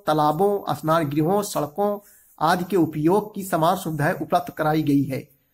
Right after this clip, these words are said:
तो हम लोग उत्तर लिखेंगे अनुच्छेद पन्द्रह के अंतर्गत सभी नागरिकों को सार्वजनिक कुओं, तालाबों, स्नान गृहों, सड़कों आदि के उपयोग की समान सुविधाएं उपलब्ध कराई गई है। नेक्स्ट क्वेश्चन देखेंगे हम लोग,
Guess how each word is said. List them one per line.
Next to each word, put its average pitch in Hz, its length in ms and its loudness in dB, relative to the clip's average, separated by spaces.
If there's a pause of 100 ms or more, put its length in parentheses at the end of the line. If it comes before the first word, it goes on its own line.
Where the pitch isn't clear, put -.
(220)
तो 190 60 0
हम 160 120 2
लोग 190 120 2
उत्तर 160 200 0
लिखेंगे 190 520 -2 (120)
अनुच्छेद 165 600 -2
पन्द्रह 160 360 2
के 135 160 -4
अंतर्गत 170 540 -4 (280)
सभी 190 300 2
नागरिकों 160 520 2
को 135 240 -2
सार्वजनिक 156 600 0
कुओं, 190 280 2
तालाबों, 160 600 0
स्नान 160 380 0
गृहों, 151 320 0
सड़कों 196 520 -4
आदि 170 220 0
के 190 120 -6
उपयोग 165 480 -4 (240)
की 220 100 -6
समान 180 420 0 (400)
सुविधाएं 165 600 0
उपलब्ध 208 380 -2
कराई 147 340 2
गई 127 220 0
है। 135 240 -8 (680)
नेक्स्ट 226 180 2
क्वेश्चन 226 200 2
देखेंगे 220 320 0
हम 220 120 0
लोग, 262 300 0